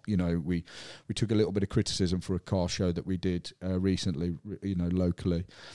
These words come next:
and with a few people on a fo-, the local forum there just saying, you know,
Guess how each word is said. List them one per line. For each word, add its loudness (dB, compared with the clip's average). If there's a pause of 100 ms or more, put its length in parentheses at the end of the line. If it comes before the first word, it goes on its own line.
(460)
and 2
with 2
a 6
few 0
people 4
on 2
a 0
fo-, -2
the 2
local 2
forum 4
there 2
just -2
saying, 0
you 2
know, 0